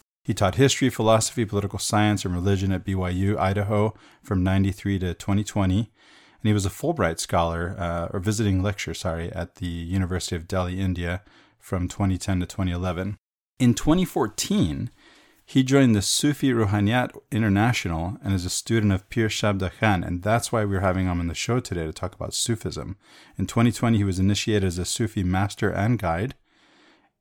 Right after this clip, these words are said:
In the same year, he founded the Teton Sufi Circle, located near Grand Teton Mountains in Idaho and Wyoming. He's written many articles and essays on Sufism and Islam. He's currently writing a book entitled Of Saints and Sufis,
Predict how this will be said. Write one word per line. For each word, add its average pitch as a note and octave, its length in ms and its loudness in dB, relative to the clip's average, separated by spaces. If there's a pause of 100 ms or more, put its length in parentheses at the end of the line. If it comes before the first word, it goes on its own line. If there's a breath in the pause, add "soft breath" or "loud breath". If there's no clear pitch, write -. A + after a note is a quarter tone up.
(120)
In F#2+ 180 2
the F2 80 0
same C3 380 4
year, F#2+ 220 2
he G2+ 140 -4
founded G2 420 2
the F#2 100 -4
Teton G#2 640 0 (340 soft breath)
Sufi - 360 -2
Circle, F#2 540 -2
located F2+ 460 -2
near F2+ 180 0
Grand F#2 240 0
Teton F2+ 380 -2
Mountains F2+ 320 -2
in F2 100 -6
Idaho F2+ 380 -4
and F2 160 -4
Wyoming. F2 520 -4 (340 loud breath)
He's G2 200 -4
written F#2 320 2
many A2+ 240 4
articles G#2+ 400 2
and G2+ 100 0
essays G2 360 0
on F2+ 120 -2
Sufism G2 720 -2
and G#2+ 220 2
Islam. F2 480 -4 (400 soft breath)
He's G2+ 160 -4
currently A#2 360 2
writing G2 260 4
a F#2 40 0
book F#2+ 240 -4
entitled F#2+ 440 0
Of - 200 -12
Saints - 600 -2
and G#2 160 0
Sufis, - 580 -4